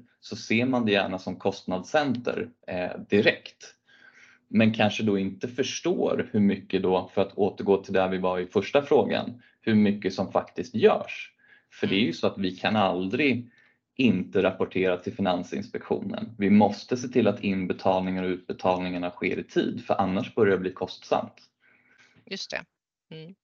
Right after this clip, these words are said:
Speaker 2: Så egentligen att bevisa nyttan av det här jobbet som, som inte riktigt, om jag har citationstecken i, i luften, inte riktigt syns. Eh,
Speaker 1: Absolut.
Speaker 2: också. Mm.
Speaker 1: Absolut.
Speaker 2: Mm.
Speaker 1: Och det tror jag både liksom från ett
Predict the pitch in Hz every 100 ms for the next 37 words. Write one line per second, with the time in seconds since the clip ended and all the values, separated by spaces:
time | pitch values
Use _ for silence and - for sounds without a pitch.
0 | - - - 190 175 208 - 202 190 180
1 | 170 214 220 - - 165 175 - - -
2 | 185 165 165 160 156 160 151 151 151 147
3 | 147 143 - - 156 139 151 - - 147
4 | - 165 151 139 - 151 147 147 - -
5 | 139 - 139 143 139 139 139 - - 139
6 | - 147 139 - 143 - 143 135 135 139
7 | 151 147 139 135 - 127 123 139 151 135
8 | 139 135 - 135 - 156 117 143 165 -
9 | - - _ _ _ _ _ _ _ _
10 | _ _ 113 - 69 110 165 - - 123
11 | - - 165 160 175 - 202 - - 117
12 | 151 - - - _ _ - - - 110
13 | 104 107 131 113 104 98 95 147 123 -
14 | 104 95 95 95 92 -